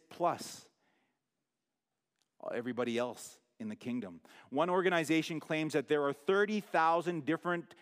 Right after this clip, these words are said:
Christian denominations in the world. Thirty thousand denominations.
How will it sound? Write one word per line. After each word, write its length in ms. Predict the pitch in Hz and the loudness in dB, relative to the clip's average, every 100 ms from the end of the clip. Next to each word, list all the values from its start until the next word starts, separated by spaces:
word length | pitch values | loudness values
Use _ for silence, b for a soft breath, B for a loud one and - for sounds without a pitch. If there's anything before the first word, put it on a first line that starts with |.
| B | B
Christian 500 | - 185 - 185 175 | -4 -4 -2 -4 0
denominations 800 | 156 151 151 131 131 131 120 113 | 2 2 2 0 -2 -4 -8 -6
in 120 | 107 | -8
the 60 | |
world. 380 | 98 87 76 - _ _ _ _ _ _ _ _ b b _ | -8 -8 -10 -14 _ _ _ _ _ _ _ _ b b _
Thirty 240 | 190 196 202 | 0 2 4
thousand 400 | 196 170 165 151 | 4 4 2 0
denominations. 1000 | 156 151 147 143 139 - 85 76 - | 2 2 2 0 -2 -4 -14 -20 -20